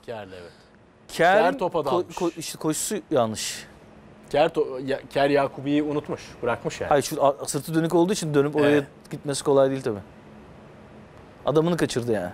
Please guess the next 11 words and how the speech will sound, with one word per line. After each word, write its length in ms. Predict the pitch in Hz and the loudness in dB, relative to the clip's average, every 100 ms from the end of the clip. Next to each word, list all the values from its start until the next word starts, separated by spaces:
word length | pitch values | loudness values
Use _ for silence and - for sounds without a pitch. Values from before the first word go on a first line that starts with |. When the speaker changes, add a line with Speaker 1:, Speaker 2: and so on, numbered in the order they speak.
| - | -4
Speaker 1:
Evet. 240 | 123 104 - - - - - - | -2 -2 -6 -18 -20 -20 -20 -6
Topa 260 | 131 135 123 | -2 2 2
bakarken 540 | 110 113 107 175 190 | 2 -2 -2 0 2
Yakubi 640 | 156 131 117 131 151 180 - - - - - | 4 4 2 0 2 0 -4 -18 -20 -20 -2
kale 220 | 143 139 | 2 4
sahasında 380 | 131 117 - 170 | 4 2 2 0
koşu 260 | 139 - | 0 2
yaptı 240 | 113 - 165 | -2 2 2
ve 80 | |
golü 220 | 131 127 143 | 4 6 4
attı. 320 | 131 - | 2 -4